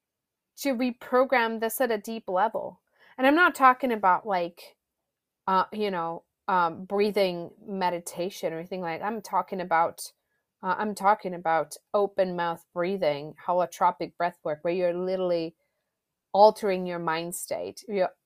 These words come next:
oxygenating your bodies and you're raising your frequency to where any of the low frequencies just can't stay and hang out. And it's a beautiful thing. And you can, so many things get released that way. It's just so powerful,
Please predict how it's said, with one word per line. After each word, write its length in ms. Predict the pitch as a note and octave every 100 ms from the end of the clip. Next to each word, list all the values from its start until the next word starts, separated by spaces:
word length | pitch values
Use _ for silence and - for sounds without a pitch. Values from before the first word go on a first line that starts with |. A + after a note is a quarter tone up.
| -
oxygenating 880 | G3 - G3 F#3+ F#3 G3 F3+ F3+ -
your 180 | G#3 F3+
bodies 720 | - E3 F#3 F3 D#3 E3 -
and 220 | F#3+ F3
you're 140 | F3 E3+
raising 480 | F3+ F3+ G3 F#3 F3+
your 100 | E3+
frequency 680 | - G#3 - F3+ F#3 F3+ -
to 140 | - G3
where 480 | F3+ F#3+ F#3 F3 F3+ _ _ _ -
any 240 | A3 A#3+
of 120 | A3
the 100 | G3
low 220 | F3 G3 G3
frequencies 680 | - G#3 - F#3 - F3+
just 300 | - C#3+ -
can't 320 | - - A3+ -
stay 260 | - F#3
and 100 | E3+
hang 220 | E3 F3
out. 320 | F#3 F#3+ - -
And 100 | F3
it's 200 | - -
a 40 |
beautiful 560 | F3+ - F#3+ G3+ F#3+ F3
thing. 320 | - F#3 E3+
And 120 | E3
you 80 | E3+
can, 260 | - E3+ E3+ _ _ _ _
so 300 | - - A3+
many 220 | G3+ F#3
things 280 | F#3 F3+ -
get 200 | - -
released 340 | E3+ E3+ G#3 -
that 160 | -
way. 100 | G3+
It's 140 | G3+ -
just 280 | G#3+ - -
so 200 | A3+ F#3
powerful, 640 | - - - - -